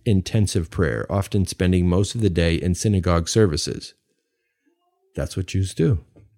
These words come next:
on Yom Kippur, and that's what he did. Well, there's, there's a, there's a question whether he actually went to synagogue. But I think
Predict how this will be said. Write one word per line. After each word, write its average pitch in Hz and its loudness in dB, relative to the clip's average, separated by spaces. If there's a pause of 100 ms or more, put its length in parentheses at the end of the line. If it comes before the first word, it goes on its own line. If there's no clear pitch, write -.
(200)
on 85 2
Yom 80 0
Kippur, 101 2
and 87 0
that's 80 0
what 90 2
he 85 0
did. 80 0
Well, 104 4
there's, 110 4
there's 110 4
a, 101 4
there's 104 2
a 110 2
question 143 4
whether 98 6
he 90 4
actually 85 -2
went 78 -2 (880)
to 82 -4
synagogue. - -2 (960)
But - 2
I 180 6
think - 0